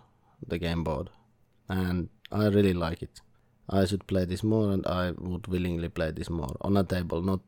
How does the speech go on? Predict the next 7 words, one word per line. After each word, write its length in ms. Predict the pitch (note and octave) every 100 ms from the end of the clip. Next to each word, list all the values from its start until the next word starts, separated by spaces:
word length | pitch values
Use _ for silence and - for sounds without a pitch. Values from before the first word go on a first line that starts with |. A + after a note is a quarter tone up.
| _
necessarily 640 | F2+ F2 E2+ F2 E2+ D#2+ -
on 220 | - D2+ - G1+
Yukata, 440 | - - E2+ D#2
because 440 | - F2+ F2+ - -
it 100 | - - _ _ _ -
was 440 | F#2 E2+ - - -
really, 380 | F2+ F#2 E2+ E2+